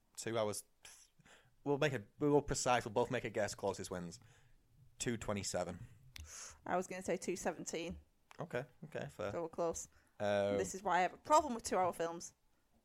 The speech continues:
Speaker 2: They'll prove me wrong, that'll be eighty-five minutes.
Speaker 1: I was gonna say, yeah, a really tight, a really tight ninety.
Speaker 2: Mm.
Speaker 1: <laughs> Um, news. News,
Speaker 2: News.
Speaker 1: news, news.
Speaker 2: Lots of things to talk about. Starting with two new Twilight books.
Speaker 1: Do you like
Speaker 2: Woo!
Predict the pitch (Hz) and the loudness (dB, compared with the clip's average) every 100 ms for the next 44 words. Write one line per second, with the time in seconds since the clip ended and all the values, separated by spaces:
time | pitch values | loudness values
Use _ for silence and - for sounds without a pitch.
0 | _ - - 220 202 - 185 170 170 170 | _ -10 -2 -2 -2 -6 -6 -6 -2 -2
1 | 165 - - - - - - 107 92 87 | 0 0 -2 -4 -14 -14 -6 -4 -2 -2
2 | - 92 92 90 90 90 92 104 92 90 | 0 2 2 2 0 -2 -2 0 2 0
3 | 113 104 95 104 95 101 101 101 92 - | -2 -2 0 0 0 0 -2 -2 -6 -10
4 | - - 185 185 185 - - - - - | -10 -8 -6 -6 -8 -12 -20 -12 -10 -10
5 | - _ - - _ 254 269 226 _ 131 | -14 _ -20 -20 _ -10 -8 -10 _ 10
6 | 139 135 131 131 - 131 107 92 87 92 | 12 10 8 0 0 2 4 2 -4 -6
7 | - - _ - - - 127 156 180 - | -10 -14 _ -12 -12 -10 -4 0 0 -2
8 | 113 120 120 117 - 110 104 104 101 101 | -2 0 0 -2 -6 -4 -2 0 0 -2
9 | 92 87 85 80 - _ _ - - 339 | -4 -8 -12 -14 -16 _ _ -4 -2 0
10 | 247 - - 190 - 302 392 - - - | -2 -4 -4 -4 -2 -4 -4 -8 -20 -8
11 | - 233 208 214 294 - _ _ _ _ | 2 2 4 2 2 -2 _ _ _ _
12 | _ _ - 277 285 359 - 196 190 - | _ _ -4 0 0 -2 0 4 4 4
13 | 170 - - - - 156 104 90 98 180 | 0 0 -8 -2 0 0 0 -2 -4 -6
14 | - - 320 605 622 605 427 | -10 0 8 12 12 10 8